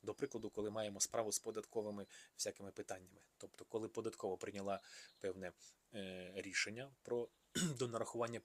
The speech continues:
тих чи інших податків, до зас-, щодо застосування тих чи інших штрафних санкцій, то ми можемо в адміністративному порядку, тобто не одразу до суду. Одразу до суду ми точно маємо право. Проте в ряді випадків ми ще можемо скористатися адміністративною процедурою, тобто до інших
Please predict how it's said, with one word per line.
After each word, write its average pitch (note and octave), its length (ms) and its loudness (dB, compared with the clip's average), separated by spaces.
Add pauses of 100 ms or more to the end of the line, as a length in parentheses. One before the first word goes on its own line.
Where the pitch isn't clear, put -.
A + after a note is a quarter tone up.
(100)
тих A2+ 140 -2
чи - 100 -2
інших - 240 0
податків, G#2 540 -2 (200)
до A2+ 180 0
зас-, G#2 200 4 (440)
щодо G#2+ 320 2
застосування G#2+ 500 4 (160)
тих - 140 -6
чи - 100 -2
інших G#2+ 220 0
штрафних - 320 -2
санкцій, G2+ 340 4
то - 140 -4
ми C3 100 0
можемо A#2+ 260 2
в G#2 80 4
адміністративному A2 640 8
порядку, - 320 -4
тобто G2+ 220 0
не C3+ 180 4
одразу G2+ 400 2
до G2 100 -14
суду. - 240 -6 (280)
Одразу D3 360 8
до D3 80 4
суду C3+ 220 4
ми A#2 100 0
точно - 460 2
маємо E2+ 380 -8
право. - 260 -8 (600)
Проте - 240 2
в C3 40 0
ряді A2+ 180 4
випадків C#3+ 420 2
ми C3+ 80 0
ще A#2+ 140 2
можемо A2+ 260 -2
скористатися - 600 2
адміністративною G2+ 680 -4
процедурою, G2 600 -4 (400)
тобто G2+ 200 -2
до G2+ 120 0
інших - 500 -2